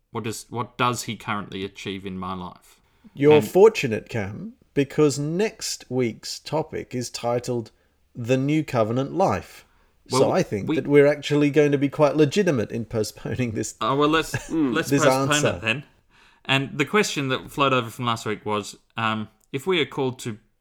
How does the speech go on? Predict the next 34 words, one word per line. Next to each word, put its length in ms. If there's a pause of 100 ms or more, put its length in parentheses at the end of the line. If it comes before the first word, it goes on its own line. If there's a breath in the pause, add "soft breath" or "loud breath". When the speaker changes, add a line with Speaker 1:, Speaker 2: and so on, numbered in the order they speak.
Speaker 1:
be 280
Christ's 540
body 280
on 160
earth, 200
if 140
we, 120
if 160
we 160
are 200 (420)
God's 220
representatives 760
here, 300 (480 soft breath)
as 160
indeed 500
Adam 300
and 100
Eve 180
were 100 (120)
God's 200
representatives 720
in 80
the 60 (140)
garden. 300 (480)
If 220
part 140
of 80
our 140
original 500
calling 520
was 240 (120)
to 240 (600)
represent 800
God 380